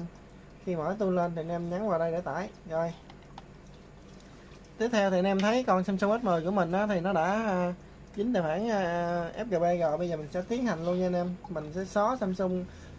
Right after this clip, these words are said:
xóa tài khoản, à, Google của Samsung S, à, S mười nha. Rồi đầu tiên em chọn cái tab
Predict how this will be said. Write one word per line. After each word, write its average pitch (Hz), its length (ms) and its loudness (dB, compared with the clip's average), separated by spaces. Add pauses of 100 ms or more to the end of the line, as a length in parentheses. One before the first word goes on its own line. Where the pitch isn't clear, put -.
(140)
xóa 226 200 2
tài 196 140 2
khoản, 165 300 0
à, 208 200 0
Google 170 440 4 (520)
của 175 160 0
Samsung 190 400 2 (160)
S, 202 40 -4
à, 180 460 2 (220)
S - 20 -4
mười 170 180 2
nha. 180 140 2 (800)
Rồi 170 180 4
đầu 170 140 2
tiên 196 180 2
em 202 180 0
chọn 170 240 2
cái 214 100 -2
tab 233 160 0